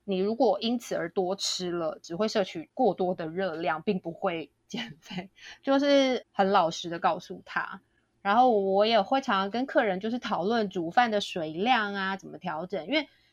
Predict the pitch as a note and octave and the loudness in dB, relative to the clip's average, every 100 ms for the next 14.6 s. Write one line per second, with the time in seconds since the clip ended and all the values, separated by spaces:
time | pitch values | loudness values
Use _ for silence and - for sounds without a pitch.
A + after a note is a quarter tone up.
0 | _ G#3+ G3 A#3+ C4 A3 A#3+ G3 D#3 - | _ -2 0 0 0 0 0 -2 -4 -6
1 | G#3+ G3 F3+ D3+ G#3 A3 A3 G#3+ G3+ - | -4 -4 -4 -4 -4 0 2 2 0 0
2 | F#3 G3 E3 D3 D#3+ D#3+ D#3 - - D3 | -2 -4 -8 -8 -8 -6 -6 -8 -10 -10
3 | D3 D#3+ D3+ - _ _ - - A#3 A#3+ | -8 -6 -6 -8 _ _ -20 4 6 6
4 | A#3+ A3+ A3+ G3+ G3 E3+ F3 G3+ F#3+ G3 | 2 0 2 0 2 -2 -4 -4 -2 -4
5 | F3+ - - F3+ G3 G3 D#3+ D3+ D#3 - | -6 -6 -8 -6 -6 -6 -6 -8 -10 -6
6 | E3 D3+ D#3+ C#3+ G3+ E3+ D#3+ D#3+ - - | -2 -2 -4 -6 -4 -4 -4 -14 -18 -10
7 | G3+ G3+ F#3+ E3 D#3 F3 D#3+ D#3+ C#3+ - | -6 -6 -6 -8 -4 -4 -4 -8 -16 -8
8 | D#3+ D#3+ - _ _ - G3+ D3 - E3 | -6 -6 -8 _ _ -6 -4 -4 -2 -2
9 | - - D3 - - - - - - _ | -2 -4 -6 -6 -12 -16 -16 -14 -14 _
10 | _ _ F3 F#3+ B3 C#4 D#4 C4 A3+ G#3+ | _ _ -4 2 2 4 2 4 2 0
11 | - - A#3 D4 C4+ A3+ F#3+ G3 G#3 G#3 | -6 0 4 4 4 2 2 2 2 0
12 | B3+ B3+ F#3+ F#3+ G#3+ A3 A3+ A3+ E3+ - | 0 0 2 2 2 0 2 2 0 -4
13 | F3 F3+ B3+ - F#3 F3+ E3 F3 F#3+ F#3+ | -6 0 0 0 -2 -2 -4 -2 -2 -4
14 | D3 E3+ E3+ F3 C4 | -6 -4 -4 -2 -4